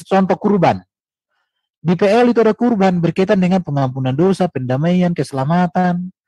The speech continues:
mendekatkan diri itu artinya. Ibadah, ibadah di dalam kitab-kitab dengan mereka beda.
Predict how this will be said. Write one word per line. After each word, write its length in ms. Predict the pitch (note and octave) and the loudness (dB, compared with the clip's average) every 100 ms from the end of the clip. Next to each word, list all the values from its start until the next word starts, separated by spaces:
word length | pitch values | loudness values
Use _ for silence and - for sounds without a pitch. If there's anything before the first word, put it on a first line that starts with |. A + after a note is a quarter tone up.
| _ - | _ -6
mendekatkan 560 | C#3+ D3+ D#3+ - E3+ | -2 -2 -2 0 2
diri 320 | F3+ F#3 D#3+ | 2 2 2
itu 80 | C#3+ | 0
artinya. 420 | C#3 C#3 B2 G2+ - _ _ _ _ _ F#3 | -2 -2 -4 -6 -12 _ _ _ _ _ 0
Ibadah, 480 | F3+ A#3 A#3+ F3 D3+ | 4 4 6 4 2
ibadah 320 | F3 A3 B3 | 2 2 2
di 140 | A#3 | 2
dalam 240 | A3 G#3+ G3+ | 4 2 2
kitab-kitab 560 | G#3+ A3+ F#3+ G#3+ A#3+ | -2 -4 -4 -4 -2
dengan 240 | G3+ G3+ G3+ | 0 0 2
mereka 260 | G#3 G#3 G3+ | 2 0 2
beda. 400 | G#3+ F#3+ F#3 | 2 2 0